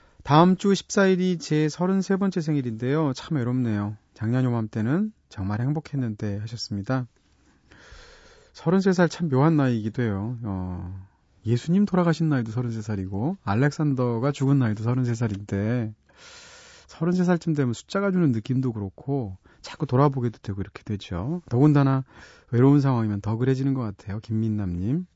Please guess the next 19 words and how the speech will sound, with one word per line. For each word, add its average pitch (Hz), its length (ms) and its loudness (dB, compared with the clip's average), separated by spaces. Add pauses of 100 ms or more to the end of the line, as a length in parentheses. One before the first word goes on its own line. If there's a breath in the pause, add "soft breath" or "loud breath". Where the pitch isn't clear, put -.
(760 soft breath)
문자로 165 380 4
이칠칠일님께서, 151 1900 0 (880 loud breath)
"동진 160 260 6
오빠님, 180 540 6
샌디에고입니다. 135 1120 2 (760)
한국은 180 880 4
눈이 131 200 4
많이 127 180 4
온다는데 110 760 0
이곳은 135 340 2
일 110 120 -2
년에 120 420 2
눈은 113 240 2
정말 117 280 -2
한 233 240 2
번도 233 240 6
안 147 120 6
온다고 110 340 2
하네요." 110 460 -2